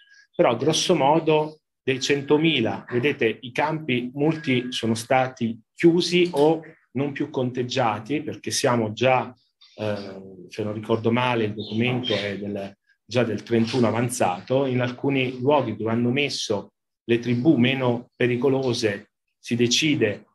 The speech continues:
di ridistribuirle sul territorio con una ricomposizione etnica molto particolare che poi vedremo. Questi sono i campi che dureranno di più, i più duri, in particolare dicevamo di Elaghela,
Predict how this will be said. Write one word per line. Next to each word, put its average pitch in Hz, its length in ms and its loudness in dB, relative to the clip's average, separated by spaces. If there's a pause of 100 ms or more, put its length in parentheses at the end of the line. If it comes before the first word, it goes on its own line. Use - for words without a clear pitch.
(280)
di 139 320 -2
ridistribuirle 143 880 2
sul 117 240 -4
territorio 127 680 2
con 120 80 -6
una 123 160 2
ricomposizione 127 880 -2
etnica 120 340 -2
molto 127 320 -2
particolare 110 680 0
che 98 140 -20
poi 113 140 0
vedremo. 110 680 0 (340)
Questi 175 240 4
sono 147 200 2
i 139 60 -4
campi 151 400 -2
che 139 280 -2
dureranno 139 520 2
di 127 140 -2
più, 139 180 2
i 113 80 2
più 143 160 0
duri, 139 300 2
in - 120 -14
particolare 117 640 -4
dicevamo 113 440 -4
di 107 100 -4
Elaghela, 101 580 -4